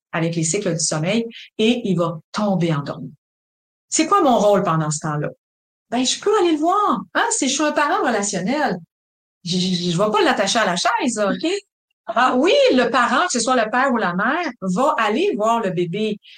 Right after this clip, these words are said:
Mais il faut être vigilant. Si je fais tout pour le calmer, alors là, je me mets à le sortir, je le trimballe, je, je l'empêche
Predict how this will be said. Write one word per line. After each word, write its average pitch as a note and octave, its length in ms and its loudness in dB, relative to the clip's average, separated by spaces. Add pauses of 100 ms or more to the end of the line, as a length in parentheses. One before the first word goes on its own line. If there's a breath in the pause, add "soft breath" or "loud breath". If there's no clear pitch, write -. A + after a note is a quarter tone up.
(200 loud breath)
Mais G3 140 0
il A#3+ 60 2
faut A3+ 120 -2
être G3+ 120 0
vigilant. F#3+ 560 -2 (160)
Si - 240 -4
je - 120 -4
fais G3+ 200 -2
tout A#4 140 -4 (520)
pour F#3+ 120 -4
le F3+ 100 0
calmer, F#3+ 580 -4 (500)
alors F#3 200 2
là, A#3 80 2
je F#3 120 0
me F#3 120 2
mets F3+ 120 0
à G3+ 80 0
le F#3 40 -2
sortir, B3 640 -2
je F#3 120 -2
le F#3 120 0
trimballe, G#3 720 -2
je, E3 80 -8 (120)
je F#3 160 -8
l'empêche G3+ 920 -4